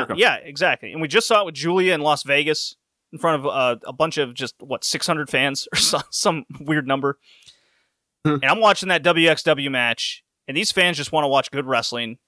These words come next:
Speaker 2: They're just out there to have a good time, get drunk, and Alex Shelley was the one that got over, not Tyler Black. They were booing this man and calling him boring, and that was back in, like, two thousand eight.
Speaker 1: Hmm.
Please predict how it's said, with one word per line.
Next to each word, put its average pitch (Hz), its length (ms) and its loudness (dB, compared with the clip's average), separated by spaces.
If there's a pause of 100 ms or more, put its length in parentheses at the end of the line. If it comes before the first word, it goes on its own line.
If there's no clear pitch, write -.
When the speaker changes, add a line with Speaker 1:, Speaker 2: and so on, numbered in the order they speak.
(140)
Speaker 2:
They're 131 80 -8
just 131 160 -4
out 123 160 2
there 123 100 0
to 117 80 0
have 117 120 -2
a - 40 -14
good 117 140 -4
time, 113 240 -4
get 123 120 -8
drunk, 113 440 -4
and 113 360 -2
Alex 220 240 0
Shelley 156 220 2
was 113 140 -10
the 113 60 -10
one 110 160 -8
that 104 100 -12
got 101 180 -2
over, - 260 -14 (400)
not 180 220 2
Tyler 175 260 4
Black. 123 360 -6 (680)
They 165 80 2
were 180 120 2
booing 208 360 2
this 214 220 0
man 185 340 4
and 139 140 -8
calling 160 220 2
him 127 100 -4
boring, 180 540 2 (380)
and 151 120 -2
that 254 80 4
was 196 100 0
back 180 320 4
in, 180 80 -2
like, 143 220 0
two - 180 -8
thousand 180 540 0
eight. - 340 -6 (1600)
Speaker 1:
Hmm. 135 160 2